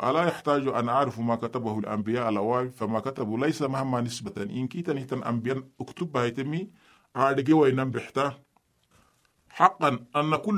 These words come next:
ما كتبه الأنبياء له قيمة عظيمة. إن كي أكتب هيتي تاني تاني مي أنبياء تكتب مي إن كي كادوي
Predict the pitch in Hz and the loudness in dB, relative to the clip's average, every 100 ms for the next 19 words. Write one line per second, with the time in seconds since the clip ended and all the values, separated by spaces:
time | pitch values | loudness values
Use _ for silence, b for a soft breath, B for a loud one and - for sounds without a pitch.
0 | 185 160 147 147 175 156 143 156 135 131 | 6 8 6 2 2 2 2 2 0 2
1 | 143 156 160 139 143 139 135 160 160 127 | 4 4 4 2 4 4 4 6 6 4
2 | - 127 113 113 151 135 117 143 139 196 | 0 -4 -2 -4 -2 -2 -2 -2 0 2
3 | 185 - 180 156 131 131 135 131 123 127 | 0 0 -6 2 2 2 0 0 0 0
4 | 120 135 165 131 120 120 127 127 - 107 | -2 -2 -2 -2 0 0 0 -2 -6 -4
5 | 123 147 156 127 117 107 - 156 143 185 | -2 -2 -4 2 2 2 0 -4 0 0
6 | 185 - - 104 117 123 127 143 147 | 0 -4 -10 -2 0 0 2 2 2